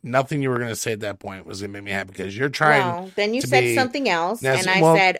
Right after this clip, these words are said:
Speaker 2: "Okay," and I went to, I turned over and went to sleep. I
Speaker 1: Right.
Speaker 2: was not talking to you after that.
Speaker 1: Yeah, and that, it worked. 'Cause at the moment, I,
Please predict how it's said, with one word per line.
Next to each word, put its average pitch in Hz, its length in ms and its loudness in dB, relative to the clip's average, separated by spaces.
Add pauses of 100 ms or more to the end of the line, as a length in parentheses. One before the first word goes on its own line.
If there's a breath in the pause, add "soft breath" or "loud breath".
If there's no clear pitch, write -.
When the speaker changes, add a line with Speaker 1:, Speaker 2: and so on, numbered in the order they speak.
(140)
Speaker 2:
"Okay," 185 760 2
and 170 120 -4
I 156 140 0
went 156 300 -6
to, - 180 -14
I 160 160 -2
turned 170 300 -6
over 160 260 0
and 147 100 -4
went 139 160 -10
to 139 60 -14
sleep. - 280 -8
I - 20 4
Speaker 1:
Right. 143 140 0
Speaker 2:
was 147 140 -6
not 143 260 -6
talking 143 320 -8
to 156 100 -12
you 147 40 -6
after 139 220 -12
that. - 220 -14 (260)
Speaker 1:
Yeah, 127 320 4 (100)
and 160 180 4
that, 156 160 4
it 143 140 4
worked. 113 420 0 (460)
'Cause 127 220 -2
at 143 100 -2
the 143 80 -4
moment, 139 420 2
I, 123 200 -6